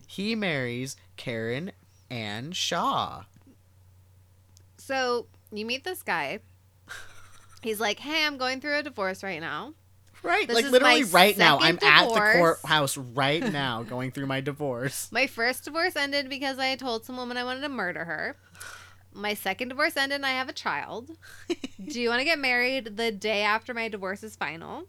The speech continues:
Speaker 2: And she's like, "I'm so on board."
Speaker 1: She's like, "I love that."
Speaker 2: <laughs> Let's do it.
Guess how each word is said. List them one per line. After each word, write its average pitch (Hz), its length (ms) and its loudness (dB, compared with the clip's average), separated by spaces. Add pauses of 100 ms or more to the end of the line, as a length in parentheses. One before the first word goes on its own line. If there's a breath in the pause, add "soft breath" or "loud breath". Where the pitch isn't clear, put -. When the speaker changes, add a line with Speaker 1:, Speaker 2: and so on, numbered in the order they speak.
(480)
Speaker 2:
And 202 160 -8
she's 202 300 -10
like, 180 280 -6
"I'm 185 200 -10
so 196 320 -6
on 190 180 -4
board." 185 340 -4 (440)
Speaker 1:
She's - 120 -18
like, 113 160 -14
"I 113 400 -8
love 101 640 -14
that." 60 640 -14
Speaker 2:
<laughs> - 80 -20
Let's 196 540 -4 (120)
do 185 120 -6
it. - 280 -6